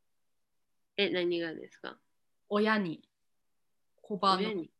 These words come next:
Speaker 2: 作った演劇なり。
Speaker 1: プール、プールは見てもらいましたね。
Speaker 2: どんな感じやった？
Speaker 1: え、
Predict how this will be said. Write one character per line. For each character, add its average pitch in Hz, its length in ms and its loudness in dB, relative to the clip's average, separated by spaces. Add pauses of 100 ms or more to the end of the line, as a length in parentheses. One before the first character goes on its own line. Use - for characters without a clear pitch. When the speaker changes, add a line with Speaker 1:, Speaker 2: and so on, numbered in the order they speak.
(280)
Speaker 2:
作 - 300 -8
っ - 40 -6
た - 840 -2
演 185 140 -2
劇 180 300 -8
な 180 140 -6
り。 196 120 2
Speaker 1:
プ 392 60 2
ー - 20 0
ル、 185 300 -2 (540)
プ 415 260 6
ー - 40 6
ル 175 140 -4
は - 280 -6 (160)
見 175 140 -6
て 160 100 -6
も 147 120 -4
ら 147 120 -4
い 147 40 -6
ま 156 120 -10
し - 80 -16
た - 120 -14
ね。 165 180 -10 (1120)
Speaker 2:
ど 220 160 2
ん 277 80 4
な 285 100 2
感 269 300 -2
じ 233 100 -4
や 254 100 -4
っ 254 140 -18
た？ - 360 -16 (1900)
Speaker 1:
え、 233 260 -6